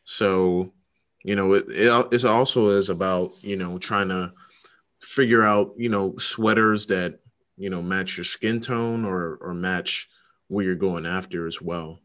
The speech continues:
Uh, like I said, I, I really like sweaters. I have, uh, this kind of, uh, mahogany, uh, dark,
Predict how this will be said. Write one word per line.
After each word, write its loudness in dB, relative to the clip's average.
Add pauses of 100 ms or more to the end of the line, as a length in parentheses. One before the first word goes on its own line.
(140)
Uh, -4
like 2
I 2
said, 0
I, 4
I 0
really 4
like 2
sweaters. 0
I 0
have, -2 (680)
uh, -8
this 0
kind -2
of, -2
uh, -12
mahogany, -2 (400)
uh, -4
dark, 0